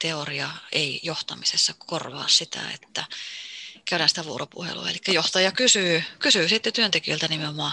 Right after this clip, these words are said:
niitä asioita, että mi-, mitä merkityksellisyys sinulle on, mistä sä dikkaat, mikä sut sytyttää esimerkiksi. Että, mutta kyllä siihen varmasti tarvitaan myös niinku erilaisia, ihan aidosti niinku rakenteitakin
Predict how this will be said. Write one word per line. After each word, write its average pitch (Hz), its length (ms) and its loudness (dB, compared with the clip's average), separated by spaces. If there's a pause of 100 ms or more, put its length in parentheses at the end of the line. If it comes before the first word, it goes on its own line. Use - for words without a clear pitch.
(120)
niitä 156 240 -4
asioita, - 400 2
että 175 140 -8
mi-, 185 220 0 (420)
mitä 220 260 0
merkityksellisyys 175 840 2
sinulle 170 320 -2
on, 170 160 -2
mistä 208 220 0
sä 170 180 -4
dikkaat, - 560 -10 (380)
mikä 196 200 -2
sut - 160 -4
sytyttää - 680 -8
esimerkiksi. - 640 -2 (1120)
Että, - 200 -14 (640)
mutta - 280 -16
kyllä 160 260 -2
siihen 170 220 0
varmasti 170 380 0
tarvitaan 160 500 -6
myös - 220 0
niinku - 220 -10
erilaisia, - 600 2 (100)
ihan 170 180 -2
aidosti 156 320 2
niinku 165 180 -10
rakenteitakin 170 840 -2